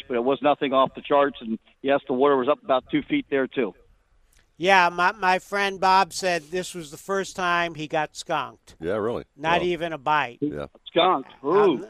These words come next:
Speaker 2: out in the
Speaker 1: That's, that's ugly.
Speaker 2: Glades, yeah. And, and he, you know, he's using lures. He likes the, uh, Bagley Minnow Bee that you turned him on to.
Speaker 3: Mm-hmm.
Speaker 2: So he says, "I
Speaker 1: Good.
Speaker 2: need help." I said, "Well, I'll talk to the man."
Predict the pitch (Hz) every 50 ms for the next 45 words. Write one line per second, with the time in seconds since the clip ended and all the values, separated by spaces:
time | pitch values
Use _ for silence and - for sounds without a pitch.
0 | - _ 175 170 165 175 185 170 175 170 151 156 175 175 170 160 156 151 151 147
1 | - - 175 180 180 170 156 139 143 143 156 175 180 185 190 202 196 196 196 202
2 | 220 233 233 208 226 226 240 247 240 233 226 233 240 208 226 247 240 226 - 208
3 | 214 202 202 190 190 185 185 180 185 190 190 - 190 180 175 185 180 180 180 175
4 | - - - 185 180 180 175 170 165 165 165 160 - _ _ _ _ - 165 165
5 | 165 165 147 175 170 170 170 170 170 170 170 165 160 143 170 170 170 170 156 160
6 | 160 156 156 165 165 - 190 165 156 156 151 156 151 151 151 151 156 156 160 -
7 | 170 156 156 156 156 151 73 69 139 143 87 - _ _ _ _ _ _ _ -
8 | - 160 160 156 156 156 160 165 170 160 - 180 180 160 160 185 190 214 254 277
9 | 320 330 311 302 302 294 302 320 330 294 - - - 151 156 170 175 170 - 185
10 | 160 151 165 175 190 202 190 175 180 185 - 196 190 185 196 - - 220 208 208
11 | 208 214 220 220 220 208 185 165 160 156